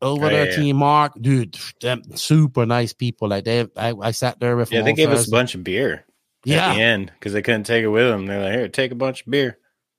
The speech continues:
Speaker 1: Hey, the, the guy has swamp,
Speaker 2: <laughs>
Speaker 1: definitely North, N-, NorCal. They had swamp coolers there, keeping people cool.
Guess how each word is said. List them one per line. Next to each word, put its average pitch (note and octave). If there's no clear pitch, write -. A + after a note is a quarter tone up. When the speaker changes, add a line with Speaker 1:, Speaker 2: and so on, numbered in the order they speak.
Speaker 1:
Hey, C3+
the, D3
the C#3
guy D#3
has E3
swamp, C3+
Speaker 2:
<laughs> B2+
Speaker 1:
definitely E3
North, B2+
N-, A#2
NorCal. A2+
They C3+
had C3
swamp C#3+
coolers D#3
there, C#3+
keeping B2
people A2
cool. C#3